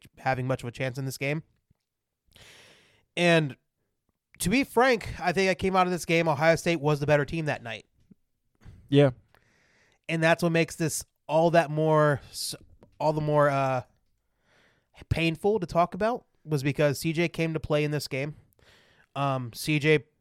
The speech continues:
Speaker 1: pretty much had the game of his life, at least as a Bu-, as an Ohio State Buckeye. He had an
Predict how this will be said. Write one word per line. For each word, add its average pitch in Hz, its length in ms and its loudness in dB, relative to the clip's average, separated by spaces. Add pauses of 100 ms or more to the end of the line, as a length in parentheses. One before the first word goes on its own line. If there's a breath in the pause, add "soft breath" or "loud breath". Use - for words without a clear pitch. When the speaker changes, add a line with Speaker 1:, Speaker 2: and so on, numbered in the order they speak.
(140)
Speaker 1:
pretty 151 160 0
much 151 160 2
had 151 180 2
the 139 60 -4
game 135 280 -4
of 131 80 -4
his 127 180 -4
life, 131 260 -4
at 135 60 -4
least 135 180 -4
as 131 100 -6
a 127 80 -4
Bu-, 127 160 -4 (120)
as 131 180 -6
an 131 80 -8
Ohio 123 240 -4
State 113 240 -12
Buckeye. 123 400 -8 (580 soft breath)
He 143 180 -2
had 151 200 2
an 151 80 -6